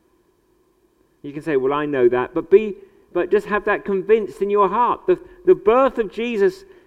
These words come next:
is not just a nice thing which has created a season. The birth of Jesus is not the invention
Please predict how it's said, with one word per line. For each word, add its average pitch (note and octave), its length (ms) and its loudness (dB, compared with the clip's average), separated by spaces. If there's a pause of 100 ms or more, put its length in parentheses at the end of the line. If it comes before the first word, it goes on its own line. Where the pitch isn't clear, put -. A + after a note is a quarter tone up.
(120)
is F#3+ 160 4
not A3 300 -4
just A3 240 -4
a G#3 80 2
nice G3+ 400 0
thing G#3 340 0
which F#3+ 140 4
has F#3 220 -2 (380)
created G3+ 540 2
a G3 80 2
season. F#3+ 600 -6 (800)
The E3+ 100 0
birth B3 320 0
of G3+ 120 -4
Jesus G#3 380 -6
is F#3 140 -4
not A#3 280 -2
the A3 140 -4
invention G3 640 -4